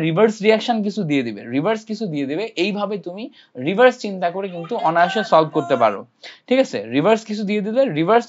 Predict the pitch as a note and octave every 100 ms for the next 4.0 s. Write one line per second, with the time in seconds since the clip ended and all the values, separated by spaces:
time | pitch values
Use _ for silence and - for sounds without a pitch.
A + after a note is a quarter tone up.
0 | G#3 G3 G3+ G3 C4 A3 G3 D3+ D#3+ F3+
1 | A3+ G#3+ C3 B2 G#2+ G#2+ F#2+ C#2+ - -
2 | _ C3 F3+ F#3+ - D#3 E3 F#3 E3+ F#3
3 | F3 D3+ D3+ D#3 E3 D#3+ D#3+ D#3 D3+ D#3